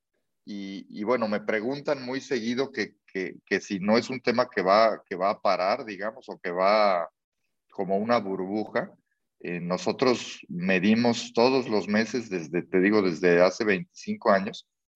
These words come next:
y no vemos ningún indicador de, de, de eso, pues es un crecimiento muy sostenido.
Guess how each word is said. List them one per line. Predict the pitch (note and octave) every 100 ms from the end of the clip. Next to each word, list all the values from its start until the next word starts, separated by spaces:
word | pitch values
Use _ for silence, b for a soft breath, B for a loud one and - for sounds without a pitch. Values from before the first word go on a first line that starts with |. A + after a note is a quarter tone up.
| _ _ -
y | G#2
no | G2+ G#2+
vemos | B2 B2 B2+ A#2+
ningún | G2+ F#2 G#2+
indicador | B2 A2+ - F#2 F#2 G2 G#2+ G#2+
de, | A2+ G2
de, | - F2 E2 D#2 D2 D2
de | E2 G2+
eso, | - A2+ -
pues | G2 G#2
es | G#2
un | A2
crecimiento | A#2 A2 G2 G#2 G#2 A2
muy | G#2+ A2
sostenido. | A#2 A2+ G#2+ F#2 F#2+ G2+